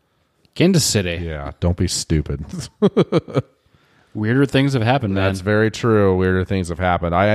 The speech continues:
Speaker 2: I, I have more faith in San Francisco right now than I do Arizona. San Fran found a Q B possibly.
Speaker 1: Yeah, Mullins is playing again.
Speaker 2: Yes, he is. Uh, we'll get to that game. Uh, Buffalo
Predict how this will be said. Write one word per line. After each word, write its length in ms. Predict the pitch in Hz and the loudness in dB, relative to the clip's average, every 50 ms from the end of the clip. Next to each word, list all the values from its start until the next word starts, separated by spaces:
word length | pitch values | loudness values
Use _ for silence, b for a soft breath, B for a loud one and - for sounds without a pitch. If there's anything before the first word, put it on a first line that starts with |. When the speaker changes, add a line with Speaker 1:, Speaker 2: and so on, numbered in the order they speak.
| 127 156 | 2 0
Speaker 2:
I, 160 | 147 92 104 | 0 2 2
I 20 | |
have 140 | 135 139 113 | 2 2 2
more 180 | 101 95 92 90 | 2 0 0 0
faith 380 | - - 101 95 92 87 - | 0 -2 -2 -2 -2 -2 -4
in 100 | 85 80 | -6 -6
San 220 | - - 92 87 78 | -4 -2 -2 -2 -2
Francisco 600 | 80 - - 101 104 - - 90 82 78 78 76 | -4 -4 -2 -2 -2 0 0 0 2 2 4 2
right 200 | 73 76 71 71 | 2 0 -2 -2
now 260 | 76 76 76 73 73 | -4 -2 -2 -2 -2
than 140 | 71 73 71 | -2 -2 -4
I 100 | 76 73 | -4 -4
do 300 | 71 80 76 76 73 73 | -2 -2 -2 -2 0 -2
Arizona. 560 | 71 71 69 69 67 78 78 78 71 69 65 - - b b b b b b b b b b b | -2 -2 -4 -4 -2 -2 -2 -2 -2 -4 -6 -8 -12 b b b b b b b b b b b
San 260 | - - 90 92 98 | -8 -4 -2 -2 0
Fran 260 | - - 87 80 76 | 0 0 -2 -2 -2
found 200 | - 87 80 80 73 | -2 -2 -2 -2 -4
a 60 | 64 | -6
Q 300 | - - - 95 87 85 | -8 -8 -4 -2 0 0
B 180 | 73 82 107 - | 0 -2 -4 -4
possibly. 520 | - 80 73 71 - 101 131 151 147 - | -4 -2 -2 -2 -2 -2 -2 -2 -2 0
Speaker 1:
Yeah, 20 | |
Mullins 400 | 101 101 101 101 104 101 101 101 | 2 2 4 4 4 2 2 2
is 100 | 104 104 | 0 -2
playing 300 | - - 107 107 113 117 | -2 -2 -2 -2 0 0
again. 360 | 113 113 127 127 120 104 104 104 | 0 2 2 2 2 2 2 0
Speaker 2:
Yes, 200 | 87 87 - - | -2 -4 -4 -2
he 180 | 90 90 95 | -2 0 2
is. 380 | 110 123 107 87 80 73 - - | 2 2 2 2 0 -2 -4 -6
Uh, 500 | - 90 90 90 90 87 85 85 85 87 | -2 0 2 2 4 4 4 4 2 2
we'll 140 | 90 92 92 | 2 2 0
get 160 | 87 104 120 - | 0 0 -2 -2
to 80 | - | -4
that 220 | 73 85 95 98 - | -2 -2 -2 -2 -4
game. 280 | - 76 71 71 71 - _ b b b b b b b b b b _ _ _ _ - _ _ _ | -6 -6 -6 -8 -10 -14 _ b b b b b b b b b b _ _ _ _ -20 _ _ _
Uh, 920 | - 85 82 78 78 76 76 76 73 73 73 73 71 73 73 73 71 69 | -8 -6 -4 -4 -2 -2 -2 -2 -2 -2 -2 -4 -4 -4 -4 -4 -6 -6
Buffalo 920 | 62 58 73 87 131 143 - - 131 117 110 101 95 90 87 85 82 80 - | -8 -12 -4 -2 -2 0 0 2 2 4 4 4 4 4 2 2 2 0 -2